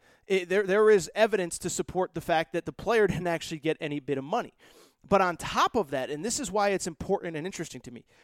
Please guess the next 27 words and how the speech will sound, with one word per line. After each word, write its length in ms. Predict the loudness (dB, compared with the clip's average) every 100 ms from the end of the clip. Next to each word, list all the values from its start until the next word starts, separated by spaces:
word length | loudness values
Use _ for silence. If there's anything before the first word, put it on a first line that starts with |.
| _ _ -4
U 220 | 0 0
S 120 | 0
C 520 | -2 -4 -4 -4 -8 -12 _
cooperated 840 | 2 4 6 4 2 2 2 2
with 120 | 0 0
the 120 | -2
N 120 | -2
C 180 | -2 -2
A 40 |
A 40 | -2
from 140 | -4
the 40 | -8
beginning. 320 | -10 -12 -14 _ _ _ -2
They 120 | -2
put 380 | 4 2 2 -4
Tony 240 | -2 0
Bland, 300 | 0 0 0
I 40 |
believe, 380 | -2 -2 -2 -4
on 140 | -4 -4
immediate 600 | -4 -6 -4 -2 -4 -4
administrative 600 | -6 -4 -4 2 2 4
leave. 220 | 2 0
Then 160 | -2 -4
they 100 | -8
fired 440 | 0 4 4 4
him. 180 | 2 0